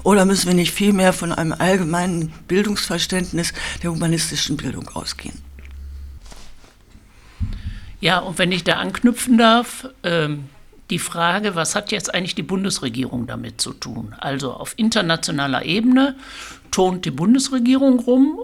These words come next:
Speaker 2: und sagt dann so Sachen wie, wir werden die Quote der Bildungsausgaben am Bruttoinlandsprodukt erhöhen. Das hat Frau Merkel schon zweitausendfünf mitgeteilt. Wie viel Prozent sie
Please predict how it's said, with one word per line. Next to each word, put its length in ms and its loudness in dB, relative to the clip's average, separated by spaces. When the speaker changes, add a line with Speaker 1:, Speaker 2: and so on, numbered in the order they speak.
Speaker 2:
und 240 -2
sagt 320 -2
dann 220 -2
so 120 -2
Sachen 460 -2
wie, 400 -4
wir 220 -4
werden 800 0
die 320 -2
Quote 680 0
der 180 2
Bildungsausgaben 1700 2
am 300 0
Bruttoinlandsprodukt 1500 -6
erhöhen. 420 -12
Das 220 -4
hat 160 -4
Frau 180 -6
Merkel 580 0
schon 240 -6
zweitausendfünf 1300 0
mitgeteilt. 1080 0
Wie 180 2
viel 240 0
Prozent 720 0
sie 840 0